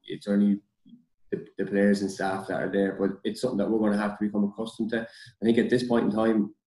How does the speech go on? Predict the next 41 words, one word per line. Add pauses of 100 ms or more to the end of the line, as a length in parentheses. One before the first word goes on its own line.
I,
I,
I,
I
gladly
take
it (160)
because, (360)
you
know,
it's, (520)
you
know, (200)
maybe
eight
or
nine
weeks
since
we
played
or
even
trained,
so
you'd
be,
you'd
be
happy
to
go
back
and
play
a
game,
even
if
it
was